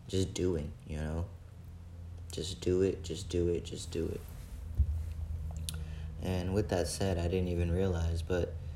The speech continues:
right now, it is two two two.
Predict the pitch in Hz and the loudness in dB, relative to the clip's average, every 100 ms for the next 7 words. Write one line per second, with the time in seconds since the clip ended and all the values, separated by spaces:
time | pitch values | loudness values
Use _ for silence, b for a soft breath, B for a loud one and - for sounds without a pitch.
0 | B B B B B - - 117 85 90 | B B B B B -2 4 6 6 6
1 | 101 107 82 90 - - - - - - | 4 4 4 4 2 0 -2 -2 -2 -2
2 | - - - - 98 95 85 - - 123 | -2 -4 -4 0 4 4 2 0 0 2
3 | 123 131 - - 104 104 - - - | 4 2 0 2 4 4 2 -4 -4